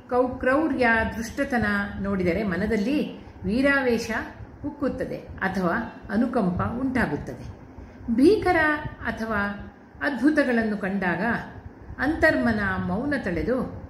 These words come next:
ಚಿಂತನೆಗೊಳಗಾಗುತ್ತದೆ. ಈ ರೀತಿಯ ಅನುಭವಗಳು ಮಾನವನ ಉದ್ಧಾರಕ್ಕೆ ಮಾರ್ಗಗಳು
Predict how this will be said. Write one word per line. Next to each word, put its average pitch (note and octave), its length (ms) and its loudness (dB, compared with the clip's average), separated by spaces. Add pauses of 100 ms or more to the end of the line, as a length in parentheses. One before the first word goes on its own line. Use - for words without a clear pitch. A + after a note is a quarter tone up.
(320)
ಚಿಂತನೆಗೊಳಗಾಗುತ್ತದೆ. F#3+ 1300 0 (480)
ಈ F4 180 8
ರೀತಿಯ E4 400 4
ಅನುಭವಗಳು F#3+ 840 0 (720)
ಮಾನವನ G#3+ 500 0
ಉದ್ಧಾರಕ್ಕೆ F#3+ 1000 -2 (260)
ಮಾರ್ಗಗಳು F3+ 600 2